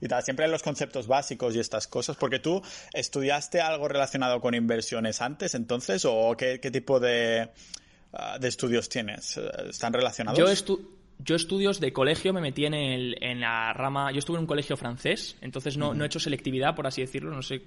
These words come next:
Speaker 2: exactamente cómo funciona el colegio español, porque nunca me he metido ahí a, a mirar, pero, pero yo hice como la rama científica.
Speaker 1: Ujú.
Speaker 2: Esto no, no es porque fuese espabilado ni fuese un coco, la verdad es porque, eh, simplemente la, el año que había que elegir yo había sacado muy buenas notas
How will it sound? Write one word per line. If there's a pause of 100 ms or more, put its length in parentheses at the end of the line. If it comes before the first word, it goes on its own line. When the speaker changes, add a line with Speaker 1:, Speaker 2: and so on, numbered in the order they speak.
(160)
Speaker 2:
exactamente
cómo
funciona
el
colegio
español,
porque
nunca
me
he
metido
ahí
a,
a
mirar, (460)
pero,
pero
yo
hice
como
la
rama
científica. (300)
Speaker 1:
Ujú.
Speaker 2:
Esto
no,
no
es
porque
fuese
espabilado
ni
fuese
un
coco,
la
verdad
es
porque,
eh,
simplemente
la,
el
año
que
había
que
elegir
yo
había
sacado
muy
buenas
notas